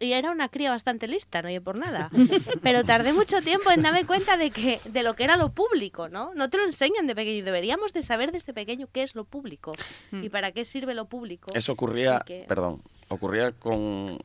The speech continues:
Speaker 4: asignaturas como educación para la ciudadanía, que,
Speaker 1: Sí,
Speaker 4: que ya
Speaker 1: sí.
Speaker 4: sabes que la, generalmente la derecha ha sido muy contraria a que se implementara. Y,
Speaker 1: Sí, claro,
Speaker 4: en
Speaker 1: porque
Speaker 4: fin.
Speaker 1: no les beneficia, no beneficia, ¿no?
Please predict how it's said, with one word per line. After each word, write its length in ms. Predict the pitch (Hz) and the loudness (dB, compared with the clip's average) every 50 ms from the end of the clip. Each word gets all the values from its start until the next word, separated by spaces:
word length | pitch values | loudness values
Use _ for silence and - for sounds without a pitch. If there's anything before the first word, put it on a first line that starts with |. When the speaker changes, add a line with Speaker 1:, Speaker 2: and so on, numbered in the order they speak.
| - | -4
Speaker 4:
asignaturas 580 | - 92 98 - 104 98 98 95 - 113 127 110 | -2 -2 -2 -2 0 0 0 2 2 2 2 2
como 160 | - 139 127 | 2 0 2
educación 440 | 113 107 98 - 92 - 110 113 104 | 2 2 0 -2 -2 0 0 0 0
para 160 | 107 101 101 | 0 0 0
la 100 | 95 90 | -2 -2
ciudadanía, 560 | - - 92 87 78 73 65 82 143 185 185 | -4 -2 -2 -2 -2 -2 -4 -4 -4 -4 -4
que, 140 | - - 214 | -2 0 0
Speaker 1:
Sí, 260 | 202 226 220 202 233 392 | 2 2 2 0 -2 -2
Speaker 4:
que 120 | - 90 | -4 -2
ya 100 | 82 87 | -2 -2
Speaker 1:
sí. 80 | 85 175 | 0 0
Speaker 4:
sabes 260 | - 92 - 226 320 | 0 0 0 -2 -2
que 440 | - 101 98 92 92 85 80 78 - - | -2 -2 -2 0 -2 -2 -4 -6 -8 -8
la, 440 | 87 85 85 82 78 71 60 50 - | -6 -4 -2 -2 0 -2 -2 -4 -4
generalmente 600 | - 101 95 90 92 95 101 104 107 107 101 - 104 | -4 -4 -4 -2 -2 0 0 0 0 0 -2 -2 -2
la 100 | 95 92 | 0 0
derecha 280 | 95 95 101 - 101 | -2 -2 -2 -2 -4
ha 20 | 92 | -4
sido 400 | - 101 104 98 101 101 98 95 | -4 -2 0 2 4 4 4 2
muy 160 | 101 101 95 | 2 0 0
contraria 640 | - 98 92 - 95 104 101 101 101 98 92 92 92 | -2 -4 -2 0 0 2 2 2 2 2 2 2 0
a 60 | 87 | -2
que 100 | - 87 | -4 -6
se 100 | - 92 | -6 -6
implementara. 600 | 90 - 82 80 78 80 - 139 160 151 127 - - _ - | -6 -6 -6 -8 -8 -6 -4 -4 -4 -4 -6 -10 -14 _ -8
Y, 60 | 98 | -6
Speaker 1:
Sí, 180 | 92 - - - - | -6 -6 -6 -10 -8
claro, 240 | 233 254 285 294 | -6 -4 -4 -4
Speaker 4:
en 40 | 285 | -6
Speaker 1:
porque 160 | 294 294 - | -8 -6 -6
Speaker 4:
fin. 80 | 143 - | -6 -6
Speaker 1:
no 80 | 233 240 | -8 -8
les 160 | 247 233 220 | -10 -10 -12
beneficia, 520 | 240 233 233 226 - 349 359 _ - 170 | -12 -12 -10 -10 -10 -10 -10 _ -16 -18
no 100 | 160 170 175 | -16 -18 -16
beneficia, 500 | 185 202 214 - 277 269 - - 165 151 | -16 -16 -14 -12 -12 -14 -12 -16 -20 -20
¿no? 140 | 165 170 | -20 -20